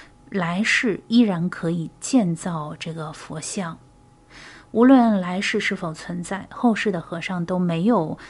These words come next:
呃，放弃建造这个佛像，人们接着造，几度搁置。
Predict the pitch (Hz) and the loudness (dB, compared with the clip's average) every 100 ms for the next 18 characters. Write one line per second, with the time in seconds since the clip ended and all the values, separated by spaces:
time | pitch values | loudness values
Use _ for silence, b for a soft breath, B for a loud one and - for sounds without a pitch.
0 | B B - - 170 165 - 269 220 156 | B B -16 -8 -8 -8 -2 2 4 2
1 | - - 170 - B - - 196 160 185 | -6 -4 -6 -6 B -6 0 0 0 -4
2 | 165 156 175 - 151 160 - 180 - 185 | -6 -8 -12 -14 -12 -10 -10 -12 -6 0
3 | 202 190 - 214 208 196 156 - 226 175 | 2 0 2 2 2 0 -6 -4 -4 -2
4 | - B B B - 170 156 247 180 - | -6 B B B -4 -4 0 -2 -2 -4
5 | 180 180 180 - | -4 -4 -4 -10